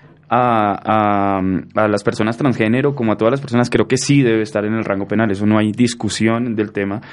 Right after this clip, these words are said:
Pero creo que existe una serie de delitos que... En es-, eso lo comparto y por eso digo que me tranquilizó la intervención de Angélica al final cuando dijo: "No todo tiene que ser de rango penal",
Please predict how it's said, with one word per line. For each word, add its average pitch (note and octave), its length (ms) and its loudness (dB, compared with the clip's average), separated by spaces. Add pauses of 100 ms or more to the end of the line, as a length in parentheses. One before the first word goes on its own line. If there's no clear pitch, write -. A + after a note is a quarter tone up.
(360)
Pero G3 160 4
creo G#3 120 4
que A3+ 80 -4
existe G#3+ 280 -2
una G3+ 100 4
serie F#3 300 2
de E3+ 60 4
delitos A2+ 520 0 (460)
que... C#3+ 380 4 (420)
En C3 180 2
es-, B2+ 220 0
eso B2+ 160 2
lo D3 80 0
comparto B2 480 0
y - 20 -10
por A#2 100 -4
eso A2+ 120 -4
digo C3 160 0
que C#3 80 -4
me C3 80 0
tranquilizó A2+ 560 -2
la A2+ 60 4
intervención A#2 480 0
de G#2+ 40 0
Angélica A#2 380 0
al A2+ 40 -2
final G#2 280 -2
cuando A#2 220 2
dijo: A2 200 0
"No A#2 160 2
todo B2 220 0
tiene B2 180 -2
que A#2+ 100 -6
ser B2 140 -6
de B2+ 100 -2
rango B2 300 0
penal", A#2 300 0